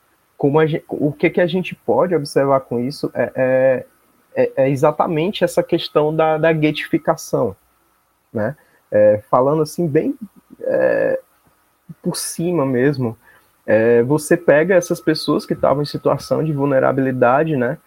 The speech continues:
As suas casas ali, é, poderiam, né, vo-, deixar de existir a qualquer momento.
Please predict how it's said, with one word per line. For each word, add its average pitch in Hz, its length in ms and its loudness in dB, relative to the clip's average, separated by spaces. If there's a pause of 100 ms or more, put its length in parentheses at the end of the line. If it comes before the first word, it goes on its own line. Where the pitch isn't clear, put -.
(300)
As - 140 -4
suas 135 240 -4
casas 123 480 0
ali, 120 580 0 (120)
é, 101 680 2 (180)
poderiam, 113 800 -2 (1200)
né, 104 140 -2
vo-, 113 200 0
deixar 127 380 2
de 139 80 -2
existir 135 380 0
a 143 60 6
qualquer 135 300 -2
momento. 127 560 -2